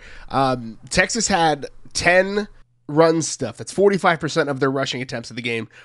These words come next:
were met at the line or went for a loss, um, which is just absolutely ridiculous. Texas, average distance to go on third down, ten point three yards,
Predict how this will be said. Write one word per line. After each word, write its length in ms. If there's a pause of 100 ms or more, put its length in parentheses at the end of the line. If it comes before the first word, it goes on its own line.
were 160
met 300
at 240
the 100
line 380
or 100
went 260
for 240
a 60
loss, 580 (280)
um, 420 (220)
which 240
is 100
just 160
absolutely 360
ridiculous. 420
Texas, 440 (280)
average 420
distance 360
to 100
go 180
on 120
third 340
down, 280
ten 260
point 320
three 300
yards, 640